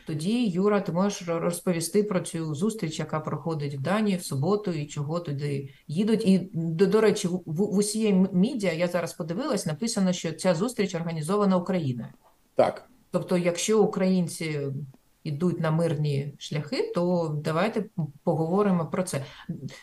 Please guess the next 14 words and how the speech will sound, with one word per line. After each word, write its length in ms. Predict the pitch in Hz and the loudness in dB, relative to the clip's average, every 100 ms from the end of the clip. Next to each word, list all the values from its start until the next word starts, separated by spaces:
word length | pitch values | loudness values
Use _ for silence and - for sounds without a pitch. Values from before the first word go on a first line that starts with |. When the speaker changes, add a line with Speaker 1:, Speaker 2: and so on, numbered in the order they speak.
| - | -8
Speaker 1:
Я 180 | 185 247 | 2 2
ще, 260 | 247 240 - | 4 4 4
я, 160 | 180 226 | 4 4
я 160 | 240 | 4
ще 160 | 240 226 | 2 0
хотіла 300 | 214 220 208 | 0 2 2
добавити, 500 | 208 262 320 208 185 | 2 2 2 2 0
я 140 | 208 | 2
не 140 | 226 220 | 2 2
розумію, 520 | 196 202 220 262 226 | 0 0 0 0 0
як 220 | 196 196 | -2 -2
українці 500 | 196 202 214 254 208 | -4 -2 -2 -2 -4
ставляться, 560 | 180 214 214 196 190 185 | -4 -2 0 -2 -2 0
от, 220 | 185 | -2